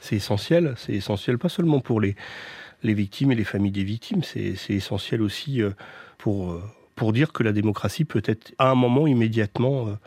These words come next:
en danger dans un endroit qui est destiné justement à la, à la faire vivre. Je, j'ai souvenir, euh,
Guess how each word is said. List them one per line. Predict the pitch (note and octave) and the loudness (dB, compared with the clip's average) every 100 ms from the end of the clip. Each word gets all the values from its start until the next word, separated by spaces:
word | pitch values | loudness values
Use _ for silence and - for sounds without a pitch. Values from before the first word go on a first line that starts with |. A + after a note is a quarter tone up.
| - - - - | -20 -20 -8 0
en | A2+ | 2
danger | A2 G#2 A#2 | 2 2 2
dans | C3 A2 G#2+ | 2 2 2
un | G#2 A2 - | 0 0 0
endroit | G#2+ G#2 G#2+ C3 C#3+ | 2 2 2 0 -2
qui | - A2+ G#2+ A#2+ C#3 C#3 | -8 -6 -4 -4 -4 -2
est | A#2 | 0
destiné | A#2 A2 - C3 B2+ | 2 0 -4 -2 0
justement | A2+ G#2 G#2+ A#2 | -2 -2 0 2
à | A2 | 2
la, | G2+ - - - - - | -2 -6 -16 -18 -14 -2
à | |
la | G2+ G2 | 0 2
faire | G#2+ | 0
vivre. | G#2+ C#3+ D3+ G#2 - - - _ - - _ _ - | 2 2 2 -2 -8 -20 -20 _ -20 -20 _ _ -6
Je, | G2+ G2 G#2 | 0 0 0
j'ai | F#2+ G2+ | 0 0
souvenir, | F#2+ G#2+ G#2 A#2 C#3 A2+ | 0 0 4 6 4 2
euh, | G2+ | -2